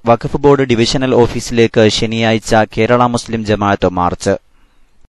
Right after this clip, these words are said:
താനൂരിലെ മുസ്ലിം ലീഗ് ഭീകരവാഴ്ചയ്ക്കെതിരെ ശക്തമായ പ്രതിഷേധം. പ്രതികളെ ഉടൻ അറസ്റ്റ് ചെയ്യണമെന്ന് സുന്നി നേതാക്കൾ. വി എസിന്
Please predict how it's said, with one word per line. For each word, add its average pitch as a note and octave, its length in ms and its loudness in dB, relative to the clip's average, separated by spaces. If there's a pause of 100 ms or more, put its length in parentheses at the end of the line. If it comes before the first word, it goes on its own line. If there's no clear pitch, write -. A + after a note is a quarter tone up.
(840)
താനൂരിലെ E3+ 560 4
മുസ്ലിം C#3+ 440 -2
ലീഗ് C#3 260 2
ഭീകരവാഴ്ചയ്ക്കെതിരെ B2 960 2
ശക്തമായ A#2+ 600 0
പ്രതിഷേധം. G#2 720 -2
പ്രതികളെ A#2+ 380 0
ഉടൻ A2 360 2
അറസ്റ്റ് A2+ 360 -2
ചെയ്യണമെന്ന് A2+ 520 -2
സുന്നി A2 360 -4
നേതാക്കൾ. F#2+ 460 -4 (1040)
വി C#3 100 -4
എസിന് F3+ 380 -2